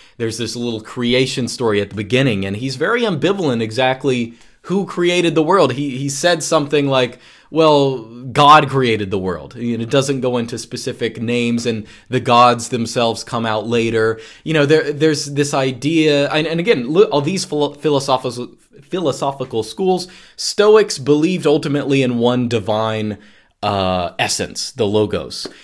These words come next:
in the same way that, uh, Neoplatonists, who came around a, a, around the same time as Orthodox Christianity, they believed in one, you know, the one, as they call it, as Plotinus called it. They believed in one God behind them all,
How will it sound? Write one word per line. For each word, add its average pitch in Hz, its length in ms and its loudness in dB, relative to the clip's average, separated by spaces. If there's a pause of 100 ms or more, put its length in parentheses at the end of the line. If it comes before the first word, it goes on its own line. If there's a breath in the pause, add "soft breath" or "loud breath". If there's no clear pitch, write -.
(180 loud breath)
in 113 120 -6
the 120 80 0
same 143 320 4
way 139 220 6
that, 120 360 2
uh, 117 80 0
Neoplatonists, 147 1000 0
who 151 100 -4
came 233 280 0
around 165 300 2
a, 139 40 4
a, 131 480 -2
around 185 360 -2
the 147 60 0
same 139 220 -4
time 120 320 -4
as 101 220 -8 (320 soft breath)
Orthodox 117 560 -2
Christianity, 98 840 -6 (280 loud breath)
they 220 240 4
believed 160 440 4
in 113 180 -2
one, 110 520 -2 (220 loud breath)
you 110 120 -6
know, 92 140 -6
the 131 340 -2
one, 117 440 4
as 95 240 -6
they 104 80 0
call 98 240 -4
it, 85 80 -6
as 92 140 -8
Plotinus 101 640 -6
called 92 220 -8
it. 92 100 -8
They 117 120 -2
believed 117 360 -4
in 110 160 -4
one 131 260 2
God 120 260 2
behind 104 360 -6
them 98 240 -4
all, 139 240 0